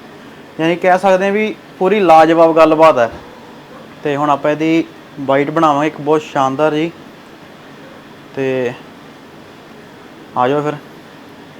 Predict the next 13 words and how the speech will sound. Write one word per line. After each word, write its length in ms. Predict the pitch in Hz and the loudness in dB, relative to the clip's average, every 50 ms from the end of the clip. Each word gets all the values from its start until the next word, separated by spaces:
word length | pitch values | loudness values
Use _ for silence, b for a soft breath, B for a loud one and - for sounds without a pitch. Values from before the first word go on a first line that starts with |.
| - - - - - - - - - - - - - - - - - - - - - - - - - - 143 139 | -20 -20 -20 -20 -20 -20 -20 -20 -20 -20 -20 -20 -20 -20 -20 -20 -20 -20 -20 -20 -20 -20 -20 -20 -20 -20 -18 -16
ਇਹਨੇ 180 | 135 143 143 139 | -14 -12 -12 -12
ਸਪੈਸ਼ਲ 460 | 139 - - 131 127 - - 147 143 | -12 -8 -6 -6 -4 -4 -6 -6 -4
ਜਿਹੜੀ 200 | 143 143 143 147 | -4 -4 -6 -6
ਗ੍ਰੇਵੀ, 420 | 135 135 131 135 135 143 151 160 156 - - - - - - - - | -6 -4 -2 -2 -2 -2 -6 -8 -8 -14 -20 -20 -20 -20 -16 -8 -6
ਆਹ 80 | 131 | -6
ਚੈੱਕ 200 | 131 - 143 139 | -4 -4 -4 -4
ਕਰੋ 160 | - 139 139 135 | -4 -6 -6 -4
ਗ੍ਰੇਵੀ, 300 | 135 135 139 135 135 135 | -4 -2 -2 -2 -4 -6
ਕਿਆ 280 | 139 - 143 143 143 | -4 0 0 0 0
ਕਾਜੂ 380 | 143 - 139 131 131 131 139 143 | 0 0 0 -2 0 -2 -4 -4
ਵਾਲੀ 160 | 139 135 135 | -2 -2 -2
ਗ੍ਰੇਵੀ 380 | 131 135 127 123 120 127 139 147 | -4 -4 -6 -4 -6 -6 -8 -10
ਹੈ। 80 | 147 | -10